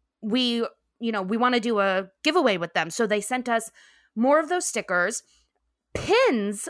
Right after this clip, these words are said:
of that, and then they also have this amazing, <laughs> amazing drawing of, um, you know, in the, in the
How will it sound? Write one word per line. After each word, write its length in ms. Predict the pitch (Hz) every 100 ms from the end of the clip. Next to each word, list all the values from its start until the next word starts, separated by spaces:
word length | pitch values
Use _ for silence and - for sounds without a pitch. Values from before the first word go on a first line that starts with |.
| -
of 220 | 208 175
that, 400 | 175 156 180 302 _ _ _ _ _ -
and 420 | 262 262 254 254 254
then 440 | 226 339 440 302 233
they 140 | 269
also 320 | 240 330 403
have 180 | 285 247
this 160 | 240 -
amazing, 840 | 208 208 220 262 247 190 170 156 151 - - - -
<laughs> 420 | - 339 - -
amazing 460 | - 240 262 285 254
drawing 500 | 214 208 185 175 170 - - - 208
of, 480 | 202 190 185 180 196
um, 380 | 202 190 170 165 - _ _ -
you 120 | 220
know, 160 | 214 196 202
in 100 | 220
the, 200 | 214 -
in 80 | 220
the 320 | 202 185 175